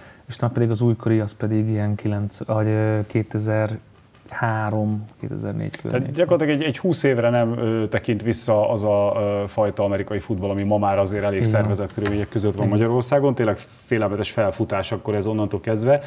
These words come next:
Speaker 2: Ö, és, ö, és hát te ugye ebben is válogatott, illetve, ö, magas szinten játszó játékos lettél.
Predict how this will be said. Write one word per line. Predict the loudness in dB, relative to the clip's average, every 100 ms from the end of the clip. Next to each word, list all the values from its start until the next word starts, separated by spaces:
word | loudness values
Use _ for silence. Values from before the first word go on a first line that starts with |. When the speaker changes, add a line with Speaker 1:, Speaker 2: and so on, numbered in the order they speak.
| -8 -18 -18 -14 -2
Speaker 2:
Ö, | 2 2 2
és, | 0 4 4 4 2
ö, | 2 2 2 2
és | 0 0
hát | 0
te | 2
ugye | 4 4 4
ebben | 2 2 -2
is | -4 -4
válogatott, | 0 2 2 0 -2 0
illetve, | 0 0 0 0 0 0
ö, | -2 0
magas | 0 -2
szinten | -2 -2 0
játszó | 0 -2 -2 0
játékos | 2 0 -2 -4 -2
lettél. | -2 -2 2 4 4